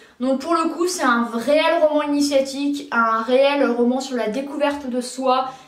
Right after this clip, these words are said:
sur repousser ses limites. C'est, euh, il y a une très, très belle, euh, morale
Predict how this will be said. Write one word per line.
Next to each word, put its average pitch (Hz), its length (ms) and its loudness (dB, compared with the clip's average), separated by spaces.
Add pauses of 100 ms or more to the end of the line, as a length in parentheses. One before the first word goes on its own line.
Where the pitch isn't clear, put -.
(120)
sur - 320 -2
repousser 359 640 -4
ses 311 200 -4
limites. 285 380 0
C'est, 240 500 -4
euh, 220 400 -2
il 214 80 -4
y 220 60 -2
a 214 60 -2
une 208 220 -4
très, 330 220 -10
très 320 180 -4
belle, 262 300 0
euh, 214 300 -2 (1000)
morale 320 440 2